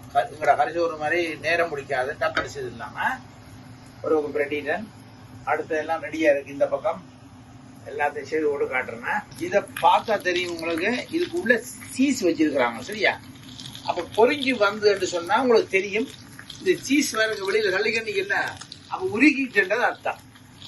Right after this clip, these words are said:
உருகுன பிறகு இறக்க வேண்டிய. அப்ப உள்ளுக்க இது வந்து கோழி, கோழி இறைச்சியில செய்தது. உள்ளுக்குள்ள வந்து நல்லா கீட் போயிட்டு அர்த்தம். சரியா? இதுதான் இதனுடைய மகிமை. அடுத்த பக்கம் வெந்துட்டு எல்லாம். ஓகே,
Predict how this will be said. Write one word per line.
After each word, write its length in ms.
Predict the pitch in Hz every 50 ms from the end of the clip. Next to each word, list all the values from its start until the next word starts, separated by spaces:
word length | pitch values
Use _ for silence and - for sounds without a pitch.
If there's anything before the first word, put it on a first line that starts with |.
| - -
உருகுன 500 | 151 196 269 302 311 277 277 254 226 208
பிறகு 520 | - 185 175 165 160 160 214 285 311 311 - - - - -
இறக்க 260 | - 220 226 226 202
வேண்டிய. 220 | 202 185 170 160 156
அப்ப 120 | 175 208 220
உள்ளுக்க 300 | 240 254 277 277 - 277 311 320 - - - - - - - - - - - - - - - - - - - -
இது 140 | - 226 247
வந்து 200 | 254 247 226 -
கோழி, 280 | - - - 269 247 220 - - -
கோழி 300 | - 240 254 254 247 226
இறைச்சியில 300 | 208 190 180 185 180 165
செய்தது. 400 | - 170 165 156 151 156 190 - - - - - - - - - - - 214
உள்ளுக்குள்ள 340 | 254 269 311 311 254 240 226
வந்து 520 | 214 208 208 208 226 311 320 294 269 262 - - - - - -
நல்லா 280 | - 220 254 269 262
கீட் 340 | - - - 285 320 320 -
போயிட்டு 400 | - 247 226 - 202 196 196 254
அர்த்தம். 380 | 269 220 - - - - - - - - - - - - - - - -
சரியா? 300 | - 262 285 285 285 294 294 - - - - - - - - - - - -
இதுதான் 340 | - 359 - 214 254 285 302
இதனுடைய 480 | 269 240 226 240 220 220 214 233 247 254
மகிமை. 840 | - - 180 175 160 175 165 170 185 190 175 147 127 117 107 98 - -
அடுத்த 240 | - 170 185 - 208
பக்கம் 260 | 190 190 196 226 220
வெந்துட்டு 340 | 196 202 202 - 175 151 156 151
எல்லாம். 200 | 139 - - - - - - -
ஓகே, 340 | - 214 - - 139 247 -